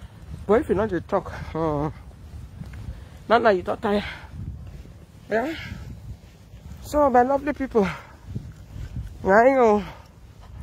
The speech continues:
the weather dey more brighter today, but it's very cold. Not try yourself, oh. It's very cold,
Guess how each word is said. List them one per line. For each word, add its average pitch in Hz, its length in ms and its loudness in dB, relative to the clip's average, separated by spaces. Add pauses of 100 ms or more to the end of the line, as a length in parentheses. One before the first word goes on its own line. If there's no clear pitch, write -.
(300)
the 226 120 2
weather 285 360 8
dey 240 220 6
more 240 240 6
brighter 202 500 2
today, 185 360 0
but 175 320 0
it's 160 200 -8
very 202 300 4
cold. 170 380 0 (720)
Not 233 180 -2
try 220 200 4
yourself, 208 500 2
oh. 175 140 0 (2250)
It's 165 180 -4
very 226 260 4
cold, 202 320 2